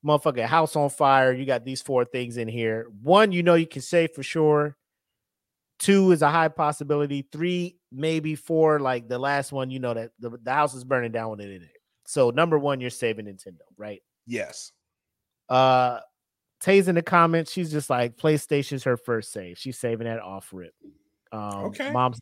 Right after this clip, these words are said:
Speaker 1: never got," so Keith is in here. The reason he's saying Sega, "Mom's never got me a Nintendo, so all my friends had Sega Genesis.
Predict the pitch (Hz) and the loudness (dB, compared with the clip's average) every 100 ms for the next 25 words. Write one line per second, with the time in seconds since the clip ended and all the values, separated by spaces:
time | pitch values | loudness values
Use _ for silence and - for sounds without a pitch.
0 | 131 123 - 123 - _ _ _ _ - | -8 -8 -2 -4 -4 _ _ _ _ 6
1 | 160 285 302 208 156 156 147 147 143 147 | 6 6 4 4 2 4 4 4 4 2
2 | 147 160 170 151 156 - 127 120 127 117 | 2 4 4 4 0 0 0 0 -2 0
3 | 127 165 147 151 139 139 135 135 123 117 | 2 2 2 0 2 2 0 0 -2 -4
4 | 110 143 123 113 135 127 120 - 131 120 | -4 -4 -2 -2 -2 0 -2 -4 -4 -4
5 | 113 107 - 127 113 104 117 117 - 113 | -4 -8 -2 -2 -2 -4 -4 -4 -6 -8
6 | 107 | -8